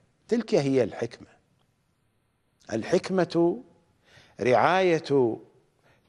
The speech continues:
تعدد الحيثيات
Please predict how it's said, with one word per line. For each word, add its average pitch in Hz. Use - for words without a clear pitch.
تعدد 151
الحيثيات 135